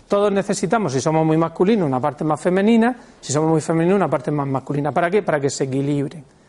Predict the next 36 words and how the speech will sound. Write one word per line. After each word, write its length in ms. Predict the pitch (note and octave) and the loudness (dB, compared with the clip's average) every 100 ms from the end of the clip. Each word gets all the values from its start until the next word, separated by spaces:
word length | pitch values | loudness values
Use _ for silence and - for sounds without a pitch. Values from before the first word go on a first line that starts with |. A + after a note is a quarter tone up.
| _ _ _ _ _ _ | _ _ _ _ _ _
Y 80 | - | -4
para 220 | A#2+ D3 | 0 0
que 100 | C3+ | 0
podamos 360 | C3 C#3+ D#3 E3+ | 2 2 2 -2
ser 400 | - G3 G3+ - _ _ _ _ _ _ _ _ _ _ _ _ | 0 -2 -2 -10 _ _ _ _ _ _ _ _ _ _ _ _
todo. 320 | - D#3+ B2+ F3+ - _ _ _ _ _ _ _ _ | -2 0 0 -8 -14 _ _ _ _ _ _ _ _
¿Todo 260 | - A3 A3 | 0 2 2
qué 200 | E3 C3+ | 0 -2
es? 140 | B2 | -6
Seres 280 | - D#3 E3+ | -4 0 0
completos, 600 | E3+ D3+ B2+ D#3 B2 - - - - - - - - | 0 -4 -2 -2 -2 -6 -20 -20 -20 -20 -20 -20 -20
¿vale? 280 | - - G#3+ - - - - - | -18 -10 -10 -10 -20 -20 -10 -2
Y 60 | |
ese 140 | D3+ F3+ | 0 0
es 120 | F3 | 0
el 80 | D3 | 0
proceso 440 | D3+ - E3+ F#3+ | -2 -2 0 2
de 60 | E3 | 2
individuación. 680 | C#3 B2 B2 B2 - C3+ - - - - - | 2 0 -2 -4 -8 -12 -12 -20 -20 -18 -6
Entonces, 520 | - D#3+ A#3+ A#3+ C#4 C4+ | -2 0 0 2 0 0
¿quién, 280 | - C4 C4 | 2 2 2
sobre 360 | - - F#3 F3+ | -6 0 2 2
quién 200 | E3 B3 | 2 0
recae 540 | A3+ G#3+ F#3+ A3 A3 G#3 | 2 -2 2 2 2 2
esa 320 | G3+ - G3 | 0 0 0
parte 560 | G3 G3 - G3 F3+ - F3 | 0 -2 0 2 2 0 0
emocional 760 | F3 F3 - F3+ E3+ F#3 F3 | 2 0 0 0 2 2 4
del 180 | D#3+ E3 | 4 2
ánimo 300 | F3 F3 E3+ | 2 0 0
y 40 | |
en 60 | E3 | 2
el 120 | E3+ | 2
ánimo 200 | F3+ F3 | 2 2
en 80 | F3 | 2
los 100 | F3 | 2
cuentos? 380 | A#3 A#3 - | 0 0 -4